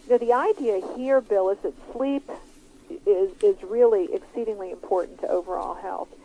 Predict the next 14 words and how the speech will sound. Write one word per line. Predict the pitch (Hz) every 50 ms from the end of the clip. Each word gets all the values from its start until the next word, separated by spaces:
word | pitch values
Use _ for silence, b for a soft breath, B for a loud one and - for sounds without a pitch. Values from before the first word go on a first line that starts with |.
| B B B B B B B
And | 415 415
if | 415 - -
the | -
process | - - - 254 254 285 285 - - 285 254 254 -
is | 214 202 - - -
anyhow, | 233 240 254 254 247 233 - - - 196 190 185 185 190 196 202 - - - - -
i-, | 233 - -
i-, |
or | 233 - 202 208 160 208
it's | 202 - - -
any | 254 262 254
way | 226 226 214 202 180 -
interfered | 247 240 - 233 202 - - - - 233 220 220 220 214 202
with, | 180 185 170 160 160 170